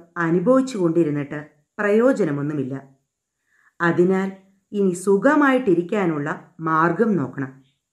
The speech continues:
ആ കച്ചവടക്കാരൻ വരാൻ കുറച്ച് താമസിച്ചുവെങ്കിൽ എല്ലാം ശരിയാക്കി കൊടുക്കുകയും ചെയ്യാം." എന്നിങ്ങനെ വിചാരിച്ച് നിശ്ചയിച്ചിട്ട് ആ ഭരണിയിൽ നിന്ന് ഏതാനും ദ്രവ്യമെടുത്ത്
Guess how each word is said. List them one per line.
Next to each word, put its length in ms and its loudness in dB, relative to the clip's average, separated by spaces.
ആ 200 4
കച്ചവടക്കാരൻ 800 -2
വരാൻ 380 -8
കുറച്ച് 240 0
താമസിച്ചുവെങ്കിൽ 1120 0
എല്ലാം 540 2
ശരിയാക്കി 640 2
കൊടുക്കുകയും 580 -4
ചെയ്യാം." 340 -6
എന്നിങ്ങനെ 720 2
വിചാരിച്ച് 760 -2
നിശ്ചയിച്ചിട്ട് 840 -6
ആ 260 4
ഭരണിയിൽ 500 2
നിന്ന് 540 -6
ഏതാനും 680 2
ദ്രവ്യമെടുത്ത് 720 -2